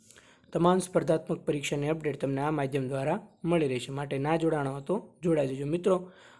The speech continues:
અપડેટ માત્ર એ જ છે કે એની છેલ્લી તારીખ છે, તો તમને બધાને ખબર જ છે, એકત્રીસ એક.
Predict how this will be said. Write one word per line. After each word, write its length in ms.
અપડેટ 400
માત્ર 280
એ 180
જ 80
છે 180
કે 140
એની 200
છેલ્લી 320
તારીખ 260
છે, 180
તો 120
તમને 240
બધાને 480
ખબર 320
જ 80
છે, 300
એકત્રીસ 440
એક. 240